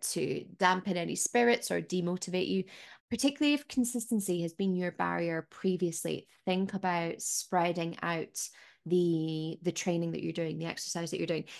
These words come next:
If you did three exercise sessions consistently between now and the end of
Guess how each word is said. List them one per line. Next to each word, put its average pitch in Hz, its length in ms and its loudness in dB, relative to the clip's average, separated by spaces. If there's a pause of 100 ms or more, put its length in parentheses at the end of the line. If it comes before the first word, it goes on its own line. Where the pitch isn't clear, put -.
(180)
If 202 200 4
you 247 260 6
did 208 400 4 (360)
three 226 280 4
exercise 180 600 -2
sessions 175 540 -4
consistently - 1200 -2 (440)
between 180 720 -2
now 185 680 2
and 175 160 -2
the 175 140 -2
end 170 240 -4
of 160 260 -6